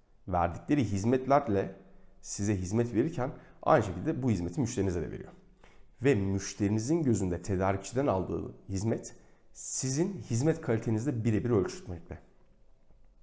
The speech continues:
Burada doğru tedarikçi tercihi sizin hizmet kalitenizi arttırma yönünde en önemli adımlardan bir tanesi. Tedarikçinizin bir alanında uzman olması, iki güvenilir olması,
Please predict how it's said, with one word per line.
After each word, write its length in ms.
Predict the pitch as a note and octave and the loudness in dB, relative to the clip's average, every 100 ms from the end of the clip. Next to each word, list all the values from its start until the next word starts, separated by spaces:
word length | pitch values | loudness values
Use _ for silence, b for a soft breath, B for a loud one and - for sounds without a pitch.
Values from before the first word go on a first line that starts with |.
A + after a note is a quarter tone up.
| - - - | -20 -8 4
Burada 440 | G#3+ C#3+ F#2 - - B B B B B - G2+ | 6 6 4 -2 -14 B B B B B -14 0
doğru 260 | G2 G2 F#3 | 4 6 4
tedarikçi 540 | E3 C3 A#2 G2 - | 2 4 4 4 -2
tercihi 540 | - F2 E2+ D#2+ F2+ E3 b b b b b - - - - | -2 0 -2 -6 -8 -10 b b b b b -20 -20 -20 -20
sizin 440 | - - G2+ D3 G3 | -10 -4 0 0 -2
hizmet 460 | G2+ F#2 A#2 E3 | -6 -2 -2 -2
kalitenizi 580 | - D#3+ - G#2+ F#2+ G2 - | -2 -4 0 -2 -2 -4 -4
arttırma 580 | F2 G2 - - B2 C#3+ | -4 -6 -8 -4 -2 2
yönünde 340 | B2 F#2+ G2+ | 2 2 0
en 200 | - C3+ | 0 0
önemli 320 | B2+ G#2 G2 | 2 2 2
adımlardan 600 | F2+ F#2+ F2+ F2 F#2+ G#2 | 0 0 -2 -2 -2 -2
bir 40 | F2+ | -4
tanesi. 460 | - C#2+ D#2+ - - - - - B B B - | -6 -12 -12 -16 -18 -20 -20 -20 B B B -12
Tedarikçinizin 880 | - G2 C3 D#3 - E3+ E3 E3+ D3+ | -4 2 2 2 -2 -2 2 2 0
bir 240 | D3+ - | -2 0
alanında 360 | A2 B2 C#3 D3+ | 0 2 0 0
uzman 300 | A#2 A2+ C3 | 2 2 2
olması, 420 | G#2 E2 - - A2+ - b b b b - | 2 0 -4 -8 -12 -14 b b b b -20
iki 280 | - - A2+ | -14 -8 -4
güvenilir 400 | G#2 F#2+ G2 C3 | 0 2 2 2
olması, 440 | C#3+ B2 G#2+ - | 2 2 0 -6